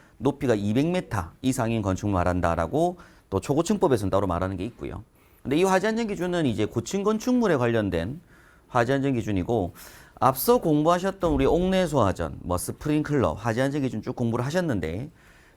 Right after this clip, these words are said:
에, 각 설비 공부할 때 보면은 뭐 삼십 층 이상, 사십구 층 이하의 경우에는 뭐 사십 분 얘기 나오고, 오십 층 이상의 경우 육십 분 얘기 나오잖아요.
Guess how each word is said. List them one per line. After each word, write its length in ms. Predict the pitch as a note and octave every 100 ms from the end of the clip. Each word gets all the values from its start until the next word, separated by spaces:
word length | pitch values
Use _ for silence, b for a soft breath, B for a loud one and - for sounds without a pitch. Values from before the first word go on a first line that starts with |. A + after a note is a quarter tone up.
| -
에, 120 | G#2
각 160 | C#3+
설비 220 | E3 A#3 B3
공부할 400 | E3+ C#3 E3 F3+
때 80 |
보면은 580 | F#3+ E3+ D3+ C3+ C3 A2+ - B B B
뭐 120 | G#2+
삼십 340 | - A3 A3
층 200 | - F#3+
이상, 200 | F3+ E3+
사십구 380 | C#3+ B2+ - F3
층 180 | F3+ D#3+
이하의 360 | A2+ B2+ F3
경우에는 520 | D#3 C#3+ C#3+ C3+ B2+ A#2
뭐 160 | G#2+
사십 380 | G2 - G#2 B2+
분 160 | E3+ D#3+
얘기 200 | G#2 G#2
나오고, 520 | F#2 F2+ - F#2+ D#3+ B B B
오십 300 | G2+ A2+ A2+
층 160 | - G3+
이상의 300 | G#3 F#3 D#3
경우 200 | C3 B2+
육십 240 | C3+ E3
분 120 | D3+
얘기 160 | A#2+ G#2
나오잖아요. 600 | F2 F2+ F#2 E2+ E2+ -